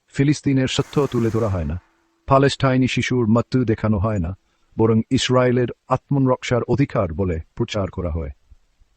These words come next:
সোশ্যাল মিডিয়া অ্যাকাউন্ট বন্ধ করে দেওয়া হয়, সত্যকে দমন করা হয়। মিথ্যাচার এটাই ছাড়িয়ে দিয়েছে,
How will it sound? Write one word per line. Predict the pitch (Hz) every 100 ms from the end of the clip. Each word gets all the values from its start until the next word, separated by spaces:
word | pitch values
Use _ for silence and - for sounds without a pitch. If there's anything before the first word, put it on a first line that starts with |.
| _
সোশ্যাল | - 139 139 135
মিডিয়া | 127 127 127
অ্যাকাউন্ট | 117 117 - 123 117
বন্ধ | 98 120 127
করে | 117 110
দেওয়া | 107 107 98
হয়, | 107 78 - _ _ -
সত্যকে | 156 - 101 101 92
দমন | 113 113
করা | 98 90
হয়। | 82 85 85 _ _ _ _ _ _ _ _ _ _
মিথ্যাচার | 120 135 147 - 135 131
এটাই | 151 - 139
ছাড়িয়ে | - 135 135 123 123
দিয়েছে, | 117 117 -